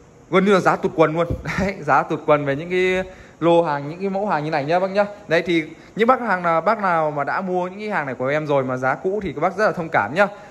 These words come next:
Đấy, em đã trình bày các bác rồi, bởi vì chỉ còn số lượng rất là ít thôi, còn một đến hai đôi, nên là em sẽ xả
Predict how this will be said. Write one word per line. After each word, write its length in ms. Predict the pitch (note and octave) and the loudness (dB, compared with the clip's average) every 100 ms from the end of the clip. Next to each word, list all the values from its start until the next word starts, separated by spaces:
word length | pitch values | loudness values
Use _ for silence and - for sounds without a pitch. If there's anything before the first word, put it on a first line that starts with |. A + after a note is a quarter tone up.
| - | -2
Đấy, 180 | C#3+ E3+ | 0 2
em 160 | E3+ E3+ | 0 0
đã 80 | |
trình 200 | F3+ D#3 | 0 0
bày 140 | C#3+ C3+ | 0 0
các 60 | C#3 | 0
bác 100 | F#3 | 0
rồi, 220 | E3 C#3 C3+ | 0 -2 -2
bởi 100 | B2+ | -4
vì 220 | C3 B2 - | -2 -4 -6
chỉ 180 | B2 A#2 | -10 -6
còn 220 | C3+ B2+ | -2 -2
số 180 | C3 D3+ | -2 -2
lượng 200 | F3 G#3 | 0 -2
rất 140 | F#3+ G#3+ | 0 0
là 60 | |
ít 180 | E3+ A3+ | 0 -2
thôi, 180 | A3+ A3+ - - - - | 2 2 2 -14 -20 0
còn 200 | D3 D3 | 2 4
một 120 | D3 | 2
đến 120 | D3+ F#3 | 0 -2
hai 200 | G3 F#3+ | -2 2
đôi, 180 | G3+ F#3 - - | 2 2 -10 -10
nên 120 | - E3 | -4 0
là 60 | |
em 160 | D#3 D#3+ | 2 0
sẽ 160 | G3+ | -2
xả 220 | G3 E3+ | 2 2